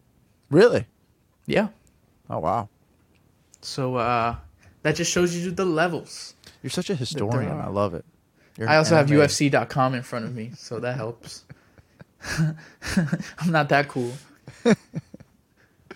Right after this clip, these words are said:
Speaker 2: But yeah, man.
Speaker 1: That's cool, man. That's good stuff.
Speaker 2: Great stuff. You got anything else?
Speaker 1: Um, about fighting? No. Nothing.
Speaker 2: Just
Speaker 1: Nothing
Speaker 2: about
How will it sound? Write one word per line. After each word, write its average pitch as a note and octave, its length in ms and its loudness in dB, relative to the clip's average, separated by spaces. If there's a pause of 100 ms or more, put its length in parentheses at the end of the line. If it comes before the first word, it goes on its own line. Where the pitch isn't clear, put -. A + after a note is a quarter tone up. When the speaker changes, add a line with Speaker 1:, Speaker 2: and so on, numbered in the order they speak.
(600)
Speaker 2:
But F#3 120 -10
yeah, F#3+ 200 -4
man. F#3 260 -8 (720)
Speaker 1:
That's A#2+ 180 -2
cool, B2 200 -4
man. A2 300 -2
That's G#2+ 140 -12
good A2+ 160 -2
stuff. A#2 340 0 (840)
Speaker 2:
Great B2+ 180 0
stuff. - 480 -12 (140)
You C#3 100 -8
got C#3 180 2
anything C#3+ 280 -4
else? F3+ 400 -6 (640)
Speaker 1:
Um, C3+ 840 0
about A2+ 240 6
fighting? A#2 440 4
No. F2 340 0 (560)
Nothing. D2+ 360 -8 (540)
Speaker 2:
Just - 200 -10
Speaker 1:
Nothing - 20 -6
Speaker 2:
about D#3 80 2